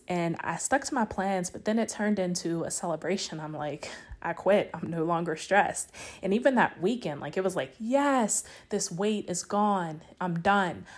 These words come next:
I don't have to go back to that job." But then come Monday, although it was technically a vacation day, it still felt very weird because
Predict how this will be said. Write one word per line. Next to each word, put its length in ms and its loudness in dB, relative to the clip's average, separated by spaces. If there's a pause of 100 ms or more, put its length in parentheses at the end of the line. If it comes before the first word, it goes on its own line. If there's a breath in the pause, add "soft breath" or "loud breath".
(140 loud breath)
I 60 0
don't 180 0
have 140 -8
to 60 -6
go 100 -2
back 200 0
to 120 -12
that 160 -4
job." 300 2
But 120 -6
then 160 0
come 260 -2
Monday, 560 6 (1120 loud breath)
although 600 8
it 100 0
was 200 0
technically 580 -2
a 60 2
vacation 560 -2
day, 280 2
it 120 -4
still 300 0
felt 380 -2
very 380 -2
weird 560 0
because 580 -2